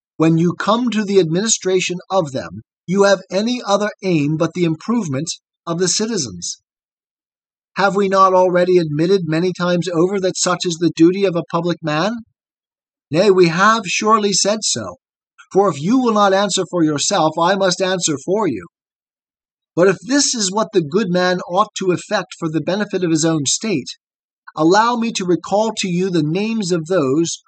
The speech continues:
whom you were just now mentioning, Pericles, and Cimon, and Miltiades, and Themistocles, and ask whether you still think that they were good citizens.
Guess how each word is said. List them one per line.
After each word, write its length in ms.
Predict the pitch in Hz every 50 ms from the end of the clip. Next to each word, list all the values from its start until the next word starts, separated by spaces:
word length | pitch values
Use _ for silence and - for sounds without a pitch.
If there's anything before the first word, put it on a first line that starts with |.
| _ _ _
whom 200 | - 196 196 185
you 140 | 185 202 208
were 140 | 202 208 190
just 400 | 165 - 220 240 233 - - 175
now 180 | 175 180 190
mentioning, 540 | 185 180 196 220 220 - 156 131 104 - - _ _ _ _ _ _ _ _ _ _ _ _ _ _
Pericles, 840 | - 220 226 233 220 - - - 131 113 101 90 - - - - - _
and 160 | - 165 165 -
Cimon, 600 | - 214 214 220 214 175 139 - - - 165 156 _ _ -
and 180 | 156 160 170
Miltiades, 920 | 180 202 190 180 - - 208 214 214 214 180 135 117 95 87 85 - - - _ _ _
and 160 | - 180 165
Themistocles, 920 | - 196 196 208 226 220 - 202 175 - 131 123 107 87 78 - - - - _ _ _ _ _ _ _ _ _ _ _ _ -
and 160 | 180 185 208 208
ask 360 | 202 196 220 233 226 - -
whether 260 | 196 202 202 190 196
you 260 | 175 170 175 233 262
still 320 | 247 - - 233 220 208 180 - -
think 300 | - 202 156 139 143 -
that 160 | - 165 156 -
they 160 | - 185 196
were 160 | 196 185 185 170
good 240 | 147 190 190 180
citizens. 680 | - - - 220 240 240 185 - 92 - _ - - -